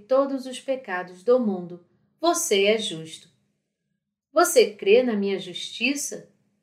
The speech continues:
Se você crê na palavra da circuncisão espiritual, então você é um dos meus filhos e você não tem pecado.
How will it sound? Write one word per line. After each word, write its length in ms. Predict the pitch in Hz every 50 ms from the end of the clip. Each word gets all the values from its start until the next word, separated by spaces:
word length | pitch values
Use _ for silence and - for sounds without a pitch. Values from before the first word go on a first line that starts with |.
| _ _ _ _ _ _ _
Se 220 | _ - - 202
você 440 | 196 196 208 269 311 302 - 320 302
crê 280 | - - 220 190 175 175
na 120 | 175 165
palavra 540 | - - 180 170 175 170 165 160 165 165 160
da 140 | 160 165 160
circuncisão 1040 | 160 - - 269 302 285 - 226 208 202 202 - 190 170 165 - 170 160 160 165 180
espiritual, 1040 | 214 240 233 - - 202 175 170 165 - _ - 160 170 190 214 214 196 202 - _ _ _ _ _ _
então 360 | - 165 160 - - 165 160 156
você 520 | 160 165 165 - - - 208 208 240 240
é 120 | 233 220
um 240 | 190 185 185 190 185
dos 220 | 175 175 165 - 180
meus 360 | 185 202 247 285 311 311 -
filhos 580 | - - 262 254 262 247 269 277 269 - - _ _ _ _ _
e 80 | 330 320
você 480 | 302 349 349 349 - - 254 233 226
não 180 | 220 233 233 233
tem 180 | - 226 214 208
pecado. 640 | 214 233 233 233 - 208 180 170 165 151 -